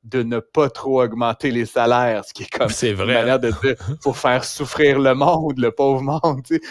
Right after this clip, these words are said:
Speaker 1: Puis là, de voir que la Banque du Canada est incapable de s'appliquer à elle-même cette médecine-là, je trouve ça,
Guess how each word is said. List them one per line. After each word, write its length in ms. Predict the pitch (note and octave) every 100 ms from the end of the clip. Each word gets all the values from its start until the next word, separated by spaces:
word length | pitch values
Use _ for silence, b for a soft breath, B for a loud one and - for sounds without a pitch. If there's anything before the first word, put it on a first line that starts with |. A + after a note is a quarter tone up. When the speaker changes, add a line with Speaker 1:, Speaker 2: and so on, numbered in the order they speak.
| B
Speaker 1:
Puis 100 | -
là, 140 | C#3 D#3
de 80 | D3+
voir 380 | B2+ D3+ D#3+
que 80 | D3+
la 140 | B2+ A#2+
Banque 220 | C#3 C#3+
du 60 |
Canada 400 | C#3+ B2 B2+ D3+
est 120 | A#2+ C3+
incapable 520 | B2+ - - D3+ D3
de 80 | A2+
s'appliquer 600 | B2 A2 - C#3 C#3+ G#2+
à 240 | A2 -
elle-même 460 | C#3 C3 C3 D3 C#3
cette 180 | A#2+
médecine-là, 500 | A#2+ A#2 - A2+ C3
je 100 | B2
trouve 240 | G#2 - G#2
ça, 240 | - B2+